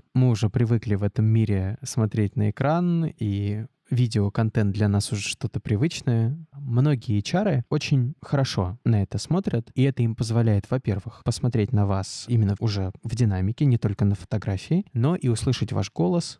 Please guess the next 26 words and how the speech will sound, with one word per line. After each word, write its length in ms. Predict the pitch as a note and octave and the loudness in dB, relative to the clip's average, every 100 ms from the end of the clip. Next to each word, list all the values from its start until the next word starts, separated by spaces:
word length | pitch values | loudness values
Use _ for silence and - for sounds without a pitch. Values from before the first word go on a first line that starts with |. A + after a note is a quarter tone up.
| _ | _
Особенно 500 | A#2+ A2 C#3 A#2+ A2+ | -6 -2 -4 -2 -2
это 220 | G#2+ A#2 | -2 -2
важно, 280 | A2 G#2+ G#2 | 0 0 0
если 520 | G2+ A2+ - - G#2 - | 0 0 0 0 0 0
вакансия 480 | A2+ A#2 A2 G#2 G#2 | -2 0 0 0 -2
подразумевает 640 | G#2+ - A2 G#2+ G#2 G#2 | -2 -2 2 2 2 0
грамотную 640 | A2+ - G#2 G2+ - G2+ G2 | 0 0 2 0 2 2 2
устную 400 | A#2 - - G2+ | 0 -2 0 0
речь. 340 | G2 A#2 - - - | 0 -4 -8 -10 -6
Это 180 | A2 | -2
сразу 320 | G#2+ - G#2+ G#2 | -2 -2 0 2
некий 520 | G#2 G#2 A2+ G#2+ - _ - | 0 0 -2 -2 -6 _ -20
такой 200 | - G2+ | -6 -2
показатель. 640 | A2 A2+ G#2+ G2+ - F3 _ | 0 0 0 -2 -2 -4 _
Ну 200 | B2+ F3 G3+ | -2 -2 -2
и 100 | - | -8
плюс 540 | B2+ C3+ F3 E3+ - - - | -4 0 0 -2 -6 -12 -6
это 200 | B2+ B2+ | -4 0
отличная 640 | A#2+ - D3 - A#2+ A2+ G#2 | -2 0 -2 0 2 4 4
возможность 720 | G#2+ B2 D3+ - A2 - A2+ | 2 0 0 2 0 -2 -2
вам 300 | C#3+ G#3+ G3+ - | 2 2 -2 -6
дать 300 | B2+ C3+ A#2 | -2 -2 0
больше 420 | A#2 C#3 - A2+ - | 0 0 0 -4 -2
контекста. 800 | A#2+ A#2 - A#2 - - F2+ A#2+ _ | 0 0 0 -4 -4 -10 -8 -8 _
Кто 320 | - - C3+ | -10 -2 -2
вы, 280 | D3 C3+ C#3+ | 0 -2 -2